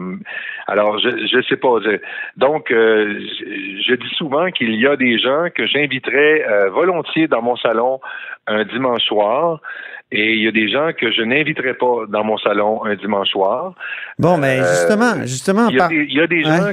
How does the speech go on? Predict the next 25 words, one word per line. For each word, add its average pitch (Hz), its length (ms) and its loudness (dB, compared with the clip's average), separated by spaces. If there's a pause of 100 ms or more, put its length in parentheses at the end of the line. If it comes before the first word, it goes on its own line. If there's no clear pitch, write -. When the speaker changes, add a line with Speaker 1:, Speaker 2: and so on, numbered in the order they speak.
Speaker 1:
que 131 140 2
je 131 120 0
n'inviterai 151 480 0
pas 180 200 2
qui - 140 -8
font 147 140 -2
partie - 300 -6
de 143 60 -12
ma 131 140 -2
famille 127 340 0
politique. 135 540 -2 (540)
Et 113 80 0
il 113 60 0
y 120 40 0
a 131 40 -2
des 131 200 0
gens 139 320 0
comme, 123 240 0
Speaker 2:
Mhm. 104 80 -2
Speaker 1:
euh, 90 240 0
Jean 135 180 0
Chrétien 147 440 -2
ou 127 100 -2
Jean 127 180 0
Charest, 123 560 2